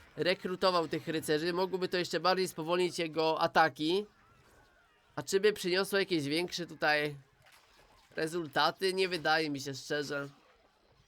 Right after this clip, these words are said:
Może więcej budynków udałoby się rozwalić, ale to by gospodarki nie zniszczyło tak od razu.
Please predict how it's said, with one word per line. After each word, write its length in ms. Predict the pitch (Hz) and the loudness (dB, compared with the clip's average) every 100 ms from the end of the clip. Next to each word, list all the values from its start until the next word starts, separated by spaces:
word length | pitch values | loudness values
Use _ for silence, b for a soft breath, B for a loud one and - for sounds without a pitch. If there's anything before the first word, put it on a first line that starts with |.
| _ _ _ _ _ _ _ _ - | _ _ _ _ _ _ _ _ -4
Może 280 | 160 202 190 | 0 2 4
więcej 340 | 202 196 202 | 4 4 2
budynków 420 | 175 175 185 175 | 2 0 -2 -6
udałoby 300 | 160 170 175 | 2 2 2
się 120 | 160 170 | 0 -2
rozwalić, 400 | 139 170 170 175 | 2 4 4 4
ale 140 | 160 | 2
to 120 | 170 | 0
by 100 | 170 | -2
gospodarki 640 | 160 160 - 160 170 165 160 | -2 -4 0 2 2 0 -2
nie 100 | 151 | -2
zniszczyło 540 | 147 127 156 151 147 | -4 -6 -2 0 0
tak 200 | 143 127 | -4 -6
od 80 | 143 | -4
razu. 420 | 143 143 143 | -2 -4 -4